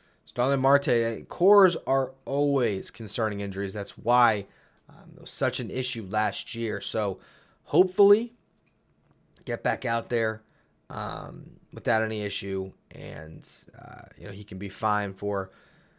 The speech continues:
for the whole season here. But that's definitely something to monitor. Now, on the good side of things, Kodai Senga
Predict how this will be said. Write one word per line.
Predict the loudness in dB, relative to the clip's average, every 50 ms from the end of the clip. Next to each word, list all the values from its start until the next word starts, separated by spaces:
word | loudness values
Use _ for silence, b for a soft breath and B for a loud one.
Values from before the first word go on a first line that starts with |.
| b b b b
for | -4 0 0 0 0
the | 0
whole | 0 0 0 0
season | 0 0 0 0 0 -2 -6
here. | -8 -8 -8 -8
But | -6 0
that's | 0 0 0 2
definitely | 2 2 2 2 2 -2 -2
something | 0 0 -2 0 -2 -4
to | -4
monitor. | -2 -2 -2 0 0 -2 -4
Now, | -2 0 0 2 2 0 -2 b b b b b b
on | 0 2
the | 2 2
good | 2 8 8 8 8
side | 8 4 6 6 4
of | 4 0
things, | -4 -6 -6 -6 -10 -12 -14 -14 -14 _
Kodai | -4 2 6 8 8 10 10 8 6 4
Senga | 2 0 0 2 2 4 4 4 4 4 2 2 0 -2